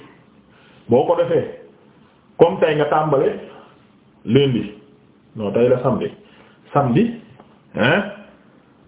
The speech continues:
dimanche, lundi nga door ci jeexal, waaye bu ko jàng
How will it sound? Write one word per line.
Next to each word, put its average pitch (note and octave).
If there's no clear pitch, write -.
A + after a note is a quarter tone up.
dimanche, B2
lundi A#2
nga G#2+
door B2
ci A2+
jeexal, A2+
waaye C3
bu D3
ko F3
jàng C#3+